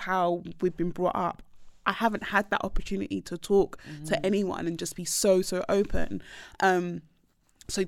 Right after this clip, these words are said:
Speaker 1: that's, that's probably my, like,
Speaker 2: So you're like,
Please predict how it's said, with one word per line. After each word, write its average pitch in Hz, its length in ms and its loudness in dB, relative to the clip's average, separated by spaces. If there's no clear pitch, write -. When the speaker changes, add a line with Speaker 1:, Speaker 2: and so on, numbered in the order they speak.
Speaker 1:
that's, - 340 10
that's - 240 0
probably 214 280 -2
my, 185 280 0
like, - 500 -4
Speaker 2:
So - 140 -2
you're 175 320 6
like, 156 440 2